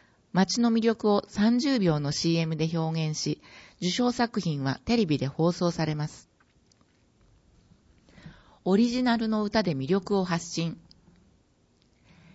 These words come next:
明北小学校からほど近い場所にある旧国鉄篠ノ井線廃線時期。安曇野の観光スポットにもなっているこの場所は、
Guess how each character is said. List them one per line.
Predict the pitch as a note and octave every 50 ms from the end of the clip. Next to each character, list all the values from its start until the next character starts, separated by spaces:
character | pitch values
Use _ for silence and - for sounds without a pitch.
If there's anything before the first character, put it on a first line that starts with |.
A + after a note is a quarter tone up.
| - - -
明 | G3 A#3+ B3
北 | B3 B3+ B3 B3
小 | B3+ - B3+ B3 A#3
学 | A3+ A#3 A3+ A3+ -
校 | - F3 E3+ D#3
か | - -
ら | D3 C#3+
ほ | D3+ E3 E3+
ど | F3+ A3
近 | G#3+ - - - B3
い | A3+ F#3
場 | E3+ D#3
所 | - - C#3+
に | D3 D3 D3
あ | C#3+
る | C3 C3 - - _ _ -
旧 | - - A#3 G#3+ D#3 -
国 | - - - - - F#3+
鉄 | - G3 - -
篠 | F#3 - - F3+ G3+ G#3
ノ | G#3+ G#3
井 | G3+ F#3+
線 | - F#3+ F#3 F3+ F3
廃 | F3+ E3+ F3+ F#3+
線 | - G#3+ G#3 G3 D#3+
時 | C#3 B2
期。 | - - - - _ _ _ _ _ _ _ _ _ _ _ _ - - - - - - - _ _ _ - -
安 | F#3+ F#3+ F#3+
曇 | A#3 A#3+ A#3+
野 | A#3 A#3
の | A3+ A3 A3
観 | A3 A3 G#3+ A#3 A#3+
光 | A#3+ C4 B3+ B3
ス | -
ポ | - - B3+
ッ |
ト | A#3+ - -
に | F3+ E3
も | D3+ D3 D3+
な | D3+ D3+
っ | D#3+
て | - - -
い | D3 C#3
る | C3+ C3+
こ | - D#3+
の | D#3+ E3
場 | D#3 D#3+ E3
所 | - - D#3
は、 | D#3 D#3